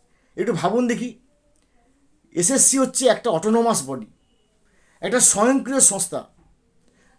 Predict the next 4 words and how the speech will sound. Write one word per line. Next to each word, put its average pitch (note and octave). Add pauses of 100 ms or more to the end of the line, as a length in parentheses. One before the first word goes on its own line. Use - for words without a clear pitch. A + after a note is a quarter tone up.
যাদেরকে, C4 (600)
আহ, C#3+ (480)
বিধানসভা A#3+
থেকে B3+